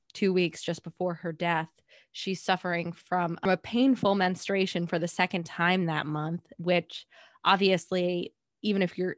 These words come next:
e-, even if it's just a normal, you know, period you're getting for a second time that month, you're gonna be losing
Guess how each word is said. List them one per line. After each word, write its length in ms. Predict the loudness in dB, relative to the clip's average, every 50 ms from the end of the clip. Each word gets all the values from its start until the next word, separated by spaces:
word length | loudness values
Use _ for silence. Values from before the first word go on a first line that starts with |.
| 2
e-, 160 | 2 2 4 4
even 240 | 4 4 6 6 6
if 80 | 4 2
it's 180 | 0 -2 -2
just 240 | -4 -4 -4 -2 -2
a 40 | 0
normal, 640 | 2 2 4 4 4 4 4 2 2 0 -2 -4 _ -18 -20 -20 -20 _ _ -2
you 80 | 0 0
know, 160 | 0 0 -2
period 520 | -4 -2 0 2 4 4 4 4 2 2
you're 100 | 0 -2
getting 240 | -2 -2 -2 -2 -4
for 180 | -2 0 0 0
a 60 | 0
second 340 | 0 -2 -2 -2 -2 -6 -6
time 280 | -2 -2 0 0 2
that 160 | 0 0 0 0
month, 280 | -2 -2 -4 -4 -4
you're 100 | -4 -4
gonna 140 | -2 -4 -4
be 100 | -4 -4
losing 500 | -2 -2 -2 0 0 0 0 0 -2 -4